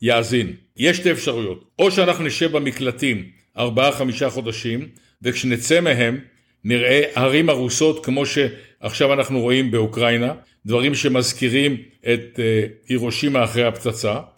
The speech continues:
שכן כמו שאמרתי, יש שם רקטות עם רש"כים של ארבע מאות וחמש מאות קילו חומר נפץ, או לחילופין,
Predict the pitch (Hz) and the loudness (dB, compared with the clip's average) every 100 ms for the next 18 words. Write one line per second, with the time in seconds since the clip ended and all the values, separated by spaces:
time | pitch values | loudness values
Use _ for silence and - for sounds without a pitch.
0 | - 117 113 139 - 135 139 135 135 135 | -10 -6 0 -2 0 -4 0 2 2 0
1 | - 110 113 127 139 120 113 143 139 123 | 0 -2 -2 -2 0 0 2 2 2 -2
2 | 120 117 110 - - - 107 113 143 - | -2 -2 -4 -12 -20 -10 -4 0 0 0
3 | 127 110 123 110 - - 98 107 117 131 | -2 0 0 -2 -6 -12 -6 0 2 2
4 | 117 110 113 120 117 113 110 - _ - | 2 0 -2 -2 -2 -4 -6 -10 _ -4
5 | 120 107 107 98 90 90 123 - _ 139 | -2 -2 -6 -6 -8 -10 -12 -14 _ 4
6 | 139 135 - - _ 101 123 135 123 113 | 4 4 -2 -12 _ -6 -4 -2 -2 -4
7 | 113 104 | -4 -4